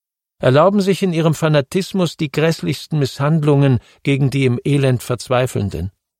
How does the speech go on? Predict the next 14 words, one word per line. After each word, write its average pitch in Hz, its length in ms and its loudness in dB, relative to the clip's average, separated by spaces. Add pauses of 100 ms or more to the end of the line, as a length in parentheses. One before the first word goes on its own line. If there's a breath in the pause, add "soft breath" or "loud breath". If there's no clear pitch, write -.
(380)
In 127 100 2
den 131 180 2
Dörfern 143 520 0
und 110 140 -2
auf 110 100 -4
den 117 160 0
Landstraßen 127 760 0
lässt 120 220 -2
man 131 160 0
alle 151 380 0
Wut 151 320 -2
gegen 123 260 0
sie 117 240 -6
aus. 107 280 -4